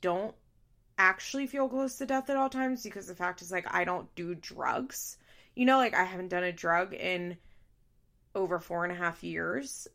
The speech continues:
Um, so, like, on one hand, I don't feel close to death at all.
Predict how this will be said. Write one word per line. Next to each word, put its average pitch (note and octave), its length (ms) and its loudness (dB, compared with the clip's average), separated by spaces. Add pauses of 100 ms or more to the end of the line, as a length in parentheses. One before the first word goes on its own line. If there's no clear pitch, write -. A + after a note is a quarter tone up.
Um, E3+ 480 2 (880)
so, F#3+ 200 0
like, F#3 260 0 (200)
on F#3 160 -2
one F3+ 140 2
hand, G3 300 -2
I F#3 100 2
don't F3 340 0
feel F#3+ 160 -4
close F3+ 280 -4
to F3+ 80 -12
death F3 220 -6
at - 120 -6
all. F#3+ 480 2